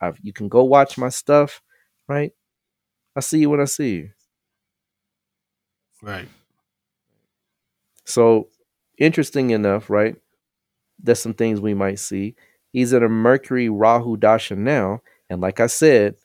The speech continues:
Speaker 1: Rahu always gives you those things that you necessarily will call forth out of your being. And he's in that period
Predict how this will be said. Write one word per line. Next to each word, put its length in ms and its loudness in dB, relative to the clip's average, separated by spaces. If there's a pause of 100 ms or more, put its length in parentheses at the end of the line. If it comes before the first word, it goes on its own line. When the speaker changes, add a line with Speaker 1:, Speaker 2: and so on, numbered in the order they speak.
(260)
Speaker 1:
Rahu 400 0
always 600 2
gives 380 -2
you 160 -6
those 260 -2
things 380 -4
that 160 -4
you 100 -8
necessarily 760 -6 (500)
will 100 -6
call 340 -2
forth 460 -4 (640)
out 120 -4
of 120 -8
your 140 -2
being. 460 0 (140)
And 260 -6
he's 360 -6
in 340 -2
that 240 -4
period 480 -2